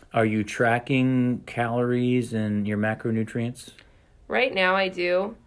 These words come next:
Speaker 2: previously that hasn't always worked for me in the best, in the past, um, 'cause I get very, like, obsessive about it, and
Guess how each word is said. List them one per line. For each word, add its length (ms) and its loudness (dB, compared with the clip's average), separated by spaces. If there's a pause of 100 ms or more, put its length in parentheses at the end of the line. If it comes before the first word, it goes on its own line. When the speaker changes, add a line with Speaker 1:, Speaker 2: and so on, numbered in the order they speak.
(480)
Speaker 2:
previously 600 -4
that 200 0
hasn't 320 -4
always 340 0
worked 220 -8
for 160 -8
me 140 0
in 80 -2
the 80 -4
best, 500 -6 (380)
in 80 -4
the 80 -4
past, 520 -2 (460)
um, 640 0 (180)
'cause 200 -4
I 80 4
get 260 -2
very, 340 2
like, 200 -2
obsessive 560 -8
about 320 0
it, 260 -2
and 500 -4